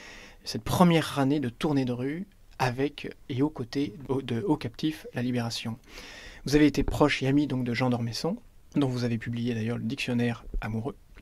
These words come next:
Et puis, en deux mille vingt et un, donc cette année, vous publiez ce livre, Ce pays des hommes sans Dieu.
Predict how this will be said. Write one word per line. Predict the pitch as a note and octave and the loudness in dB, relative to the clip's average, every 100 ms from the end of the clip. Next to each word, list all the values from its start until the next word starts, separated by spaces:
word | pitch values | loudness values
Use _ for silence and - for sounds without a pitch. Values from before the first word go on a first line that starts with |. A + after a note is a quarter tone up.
| - - - - - - | -20 -18 -16 -16 -18 -6
Et | - | -4
puis, | - - F3+ G#3+ - - - | -2 -2 0 0 -2 -12 -4
en | C#3 | 4
deux | C#3 | 8
mille | C#3 | 8
vingt | C3 A2+ | 6 2
et | |
un, | C#3+ | 0
donc | D#3 | -2
cette | - - | -6 -2
année, | A#2+ D#3+ | -2 -2
vous | B2 | -4
publiez | - D3 C#3+ C#3 F#3+ - - - - - - | -8 -4 -2 -2 -4 -10 -20 -20 -20 -20 -6
ce | - C#3+ | 0 2
livre, | C3 D#3+ F3+ F3+ G3+ - - - - | 2 0 0 0 -2 -4 -16 -16 -4
Ce | - D3 | -2 0
pays | - C#3+ D#3+ | 0 0 2
des | C3+ | 2
hommes | C3+ | 2
sans | C#3 C3+ | 0 -2
Dieu. | C3 B2+ B2+ | -4 -4 -8